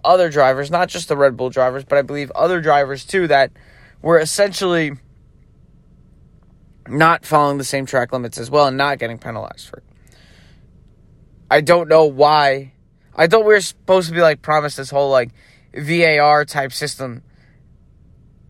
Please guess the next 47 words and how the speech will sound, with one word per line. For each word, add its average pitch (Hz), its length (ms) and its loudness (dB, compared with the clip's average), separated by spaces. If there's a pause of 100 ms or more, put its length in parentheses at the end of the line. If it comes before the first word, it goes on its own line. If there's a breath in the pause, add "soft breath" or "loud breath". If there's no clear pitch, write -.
(1160)
I 160 140 2
haven't 185 180 -2
seen 143 180 -8
it 120 80 -8
used. 123 400 -8
I 117 100 0
don't 135 100 -2
know 131 240 2
if 131 180 -10
anybody 135 300 -4
else 139 200 0
has. 120 360 -6 (520 soft breath)
But 147 100 2
I 147 100 2
thought 185 280 0
that 165 160 0
was 165 120 -4
something 143 300 -8
that 135 160 -10
they 135 80 -8
were 131 160 -6
going 135 300 -4
to - 140 -10
implement, 117 440 -12
unless 135 480 -10 (200)
I 131 120 -2
am 127 160 -4
wrong, 135 400 0
and 117 140 -10
that 117 100 -6
was 120 140 -10
supposed 127 280 -12
to 135 60 -16
be 127 100 -4
implemented 117 600 -10 (400 soft breath)
next 123 360 -6
year. 110 100 -6
I 101 220 -8 (120)
honestly 117 400 -4
can't 110 180 -6
remember, 117 300 -6
but 120 100 -2
I 117 60 -2
feel 220 340 2
like 190 220 2
I 156 100 2
read 151 420 -2